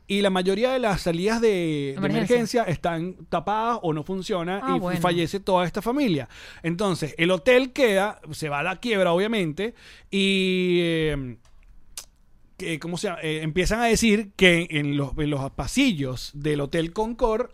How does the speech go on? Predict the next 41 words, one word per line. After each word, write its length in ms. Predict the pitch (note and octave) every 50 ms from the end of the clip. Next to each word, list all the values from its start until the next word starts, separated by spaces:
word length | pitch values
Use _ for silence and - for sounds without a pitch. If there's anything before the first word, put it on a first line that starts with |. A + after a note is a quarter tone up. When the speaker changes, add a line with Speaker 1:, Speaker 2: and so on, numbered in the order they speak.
| - - -
Speaker 1:
aparece 500 | - C#3+ - C#3 C#3 D3 C#3+ C3+ - F3
la 140 | G3 F#3+ F3+
pareja 960 | D#3+ D3 D3 D3 C#3 C3 D#3 E3+ E3+ D#3+ D3+ C#3+ C3 B2 B2 A#2+ A#2 A2+ - - - - - - - -
de, 200 | C#3 C#3 D3 F3+
Speaker 2:
Los 120 | - -
recién 280 | A3+ F3 C#3+ D#3+ A#3 -
Speaker 1:
de, 80 | A3+ A3
de 60 | D#3+
Speaker 2:
casados. 280 | C#4 C4+ A3+ F3 D#3
Speaker 1:
los 100 | D3+ C#3+ C3+
recién 280 | C#3+ B2+ - D3+ C#3 C#3+
Speaker 2:
Para 160 | - C3+ -
unos 100 | F3 G#3+ G#3+ B3 -
Speaker 1:
casados. 80 | - -
Speaker 2:
pelos, 220 | G#3+ G#3+ F#3 E3+ -
qué 100 | F#3+ -
cosa 140 | G#3 G3+ D#3
Speaker 1:
Entonces, 180 | D#3 D#3+ A#3+
Speaker 2:
tan 60 | F3+ F#3+
Speaker 1:
por 120 | A3 G3+
eso 80 | F3+ -
Speaker 2:
horrible. 120 | G3 F3
Speaker 1:
siempre 280 | - A3 G#3 E3+ F3 F3+
fue 180 | - - G#3+ G3
como 200 | G3 G#3 G#3 G3+
de 80 | F#3 E3
terror 480 | - D#3+ D3+ E3+ F3+ F3 F3+ G#3 G#3 F3+
el, 180 | F#3 E3 E3 -
el 160 | D3 C#3 B2+
fa-, 200 | - C#3+ C3+ C#3
el 140 | C#3+ C3+ B2+
famoso 380 | - C3 C3 C3+ C3 B2 - E3+
Hotel 500 | E3+ - E3+ E3 D#3+ E3 F3 F3+ E3+ D3+
Speaker 2:
Pero 140 | C3+ A3+ A3+
ni 120 | A3+ A#3 A3+
que 100 | C4 -
se 100 | - C4+
fue 100 | C4 B3
a 20 |
la 40 | -
Speaker 1:
Concord. 40 | -